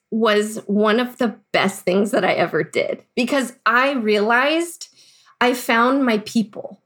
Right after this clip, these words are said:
You know, like, sometimes you wonder, "Am I on the right path? Should I have done the therapy route? I'm not sure." Um, but once I stumbled up across this community of people, I was like, "Oh, okay,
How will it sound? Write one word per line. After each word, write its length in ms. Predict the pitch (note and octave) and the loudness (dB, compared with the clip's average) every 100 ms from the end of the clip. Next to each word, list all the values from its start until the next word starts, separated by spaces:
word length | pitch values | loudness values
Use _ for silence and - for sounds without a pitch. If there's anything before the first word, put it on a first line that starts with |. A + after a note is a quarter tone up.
| - | -4
You 120 | C#4+ | 0
know, 380 | C#4+ C#4+ D#4+ D#4+ | 2 2 0 0
like, 180 | C4+ B3 | -2 -2
sometimes 580 | - C#4+ E4 F4 D#4+ C#4 | -2 0 2 0 0 0
you 100 | C4 | 0
wonder, 300 | A#3 A#3+ B3+ | 2 2 2
"Am 140 | A#3+ | 0
I 40 | |
on 200 | F4 A#4+ | -4 -2
the 120 | A4+ F#4 | 0 0
right 240 | E4 C4+ | 0 -4
path? 380 | - C4+ C#4 D#4 - _ - - - _ - | -6 0 0 0 -6 _ -18 -18 -20 _ -6
Should 180 | E4+ F4+ | 0 2
I 100 | G4+ | 4
have 220 | F#4 C#4+ | 2 0
done 200 | D4+ D4+ | 0 0
the 80 | C#4+ | -2
therapy 520 | C#4 A#3+ C#4+ C#4+ D4+ | 0 0 0 -2 -2
route? 400 | C#4+ D4 D4 D4 | 0 0 0 -2
I'm 180 | A#3+ B3+ | 0 0
not 220 | C4 C4+ | 0 -2
sure." 520 | - - A#3+ B3 C#4 C#4 - - - | -4 -4 0 0 -2 -6 -16 -16 -6
Um, 200 | - C4 | 0 0
but 200 | B3 - | 0 -2
once 320 | B3 C#4+ G4 A#4 | 0 0 0 0
I 100 | A4+ | -2
stumbled 540 | - - C#4+ C#4+ D4 | -2 -2 0 0 0
up 240 | C4+ A#3 - | 0 -2 -2
across 540 | A3+ G#3 - A#3+ A#3+ - | -4 -4 0 0 0 -2
this 360 | A3 A#3+ B3 - - - | -2 -2 -4 -18 -20 -16
community 520 | - C#4 C4 C#4 A#3+ A3+ | -2 0 2 0 0 -4
of 120 | G#3 | -4
people, 400 | C#4 C4+ G3 F3+ | -4 -2 -2 0
I 120 | G3+ | 0
was 120 | G#3 | 0
like, 220 | G#3 F#3 - | 0 -2 0
"Oh, 400 | F4+ F4+ E4+ C4 B3+ | 2 4 2 2 0
okay, 400 | - D3 D#3 | 0 -2 -4